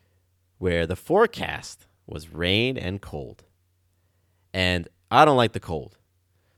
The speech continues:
I don't know if it's my California blood or all the years I spent living in Florida. I do not like the cold. If it's below fifty, I'm, I'm, you know, typically not digging it.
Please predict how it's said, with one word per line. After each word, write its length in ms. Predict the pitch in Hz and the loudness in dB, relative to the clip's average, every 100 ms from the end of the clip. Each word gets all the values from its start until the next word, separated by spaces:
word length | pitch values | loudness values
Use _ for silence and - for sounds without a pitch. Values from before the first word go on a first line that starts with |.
| _ - | _ -4
I 60 | |
don't 140 | 113 120 | 0 2
know 100 | 117 | 0
if 100 | 104 | -2
it's 120 | 101 | -4
my 120 | 92 | -6
California 560 | - 127 127 - 131 117 | -4 -2 -2 -2 -2 -2
blood 520 | 110 120 120 117 120 - | 2 4 6 4 0 -4
or 140 | 95 | 0
all 100 | 110 | 0
the 140 | 107 | 0
years 200 | 110 120 | 2 2
I 80 | 107 | 0
spent 260 | 101 - 107 | -2 -4 -2
living 180 | 110 104 | -2 -2
in 80 | 95 | -6
Florida. 500 | - 107 104 104 98 _ _ - | -4 -2 0 -2 -6 _ _ -12
I 140 | 107 117 | -4 -2
do 140 | 92 | 0
not 280 | 90 104 101 | 0 0 0
like 240 | 101 101 | -2 -2
the 80 | 92 | -8
cold. 580 | - 131 135 131 131 127 _ _ _ - | -6 0 2 4 2 -4 _ _ _ -14
If 200 | 90 110 | -6 -2
it's 320 | 113 - - _ _ - | -2 -4 -14 _ _ -14
below 320 | 90 95 110 | -6 0 0
fifty, 680 | 101 - 117 - 120 120 113 - - | 0 0 -2 0 -2 -2 -6 -12 -10
I'm, 320 | 90 90 92 | -8 -8 -10
I'm, 380 | - 90 92 87 | -8 -6 -6 -8
you 100 | - | -12
know, 260 | 80 71 - _ _ | -12 -12 -14 _ _
typically 400 | - 131 113 104 | -6 -4 -4 -4
not 200 | 101 95 | -4 -4
digging 280 | 87 95 95 | -4 -6 -4
it. 180 | 92 85 | -6 -8